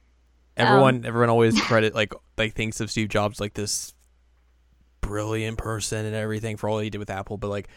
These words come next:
Speaker 1: man, his, e-, everything, like, he, he's talked about with, like, in terms of Atari just makes him sound like just the, the strangest weirdo ever.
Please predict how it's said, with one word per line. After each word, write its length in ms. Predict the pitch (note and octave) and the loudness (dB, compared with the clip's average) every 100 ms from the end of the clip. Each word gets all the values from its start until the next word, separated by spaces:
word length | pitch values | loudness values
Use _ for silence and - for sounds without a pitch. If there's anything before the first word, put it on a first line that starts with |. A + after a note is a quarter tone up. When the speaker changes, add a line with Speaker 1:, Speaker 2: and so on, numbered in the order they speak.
| - _ | -20 _
Speaker 1:
man, 240 | B2+ D#3 D3 | -10 -4 2
his, 180 | F3+ A3 - | 2 2 -6
e-, 80 | C3 D3 | -4 0
everything, 460 | F3+ G3+ G3+ G#3 | 4 6 6 6
like, 160 | G3 F3 | 4 2
he, 320 | F3+ E3+ C#3+ | 2 2 4
he's 180 | D3+ C#3 - - | 2 0 -4 2
talked 280 | C#3+ C#3+ | 4 4
about 240 | C#3 C3+ C3+ | 4 4 6
with, 240 | C3+ C3 | 4 2
like, 160 | C3 B2 | 2 0
in 80 | B2 | -2
terms 180 | C3 A#2 | -2 0
of 120 | G#2+ | 0
Atari 340 | A#2+ A2+ G#2+ | 2 2 2
just 140 | A2 B2 | -2 -4
makes 180 | A#2 | -2
him 80 | B2 | -2
sound 180 | - A#2 | -2 -2
like 140 | A2 | -4
just 220 | G#2+ - A2 | -6 -10 -10
the, 160 | G#2 - _ | -10 -14 _
the 220 | B2 A2 G#2+ | -6 -6 -6
strangest 920 | - - B2 A#2 C3 C3+ B2 A#2 - | -10 -8 -4 -2 0 -2 -2 -4 -6
weirdo 480 | G2+ G#2+ A2+ G#2+ G2+ | -10 -8 -4 -4 -4
ever. 440 | G2+ G2+ F2 G#2+ | -6 -6 -8 -8